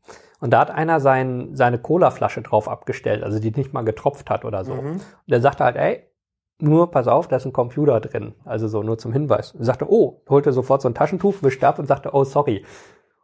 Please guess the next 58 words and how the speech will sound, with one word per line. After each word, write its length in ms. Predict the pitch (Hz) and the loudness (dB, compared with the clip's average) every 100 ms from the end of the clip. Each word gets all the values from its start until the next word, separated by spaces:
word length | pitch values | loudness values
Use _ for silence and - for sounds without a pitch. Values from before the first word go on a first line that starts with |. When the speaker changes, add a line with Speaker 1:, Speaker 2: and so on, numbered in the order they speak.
| _ | _
Speaker 1:
Und 60 | - | 0
der 80 | 135 | 4
sagte 240 | 147 147 | 4 2
so, 100 | 143 | 0
die 120 | 143 123 | 0 0
normalen 380 | 110 139 185 131 | 2 2 2 2
Leute 240 | 117 - | 2 0
hätten 180 | - 131 | -6 -4
gesagt 220 | 117 127 | -2 0
so, 260 | 156 156 _ | 0 0 _
dann 120 | 107 | -6
stell's 320 | 123 - 147 147 | -4 0 0 2
halt 160 | 135 | 2
da 120 | 131 | 2
nicht 160 | 135 127 | 0 2
hin. 260 | 196 220 226 | 2 2 -2
Speaker 2:
Ja, 240 | 180 175 170 | 2 6 6
Speaker 1:
Und 60 | |
das 80 | 151 | 6
Speaker 2:
genau. 0 | |
Speaker 1:
ist 60 | 156 | 6
ja 60 | 165 | 4
nicht 160 | 165 | 4
mal 80 | - - | 0 2
so. 260 | 349 277 - - - | 2 2 0 -2 2
Speaker 2:
Genau. 160 | 185 | 4
Speaker 1:
Also 120 | 175 170 | 6 6
dann 140 | 180 | 4
sagte 260 | 190 - - | 0 0 -2
auch 120 | 156 | 0
so, 80 | 160 | 0
Speaker 2:
Ja. 60 | 123 | 2
Speaker 1:
wertschätzen, 640 | 135 196 - 185 185 190 | 0 0 -4 -6 -6 -6
was 160 | 151 - | -4 -4
andere 400 | 151 156 151 147 | -8 -8 -6 -6
tun. 520 | - 185 160 127 123 - | -4 -4 -4 -4 -8 -14
Also, 280 | 143 139 143 | -4 -2 0
Speaker 2:
Mhm. 220 | 139 139 147 | 0 0 -2
Speaker 1:
ähm, 340 | - 139 139 151 - - - - | 0 2 2 0 -14 -20 -20 -4
und 80 | |
da 120 | 131 151 | 2 2
hab 60 | 226 | 2
ich 100 | - | -2
auch 200 | 196 - | -2 0
gedacht, 300 | 180 175 - | 0 0 -2
ja. 280 | 220 139 - _ _ _ _ - | -4 -4 -8 _ _ _ _ -6
Und 220 | 143 139 | -4 2
dann 180 | 139 190 | 2 2
denke 240 | 196 202 | -2 -2
ich, 180 | 208 - _ _ _ _ _ _ _ _ _ _ | -4 -4 _ _ _ _ _ _ _ _ _ _
Speaker 2:
Was 220 | 123 123 | -14 -12
ich 100 | 139 | -6
dich 140 | 175 | -4
Speaker 1:
äh, 80 | 131 | -4
Speaker 2:
fragen 260 | 185 196 151 | -4 -4 -2
Speaker 1:
ja. 80 | |
Speaker 2:
wollte 180 | 131 117 | -4 -4
ist, 180 | 113 - | -10 -12